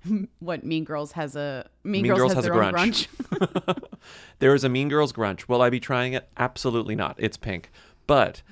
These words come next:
Speaker 2: I
Speaker 1: This
Speaker 2: just
Speaker 1: looks
Speaker 2: think that
Speaker 1: absolutely disgusting. I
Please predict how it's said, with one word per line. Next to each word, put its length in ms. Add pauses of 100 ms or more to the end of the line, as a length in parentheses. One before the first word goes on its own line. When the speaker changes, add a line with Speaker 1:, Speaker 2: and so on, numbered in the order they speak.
(300)
Speaker 2:
I 80
Speaker 1:
This 80
Speaker 2:
just 120
Speaker 1:
looks 60
Speaker 2:
think 160
that 180
Speaker 1:
absolutely 1000
disgusting. 680
I 100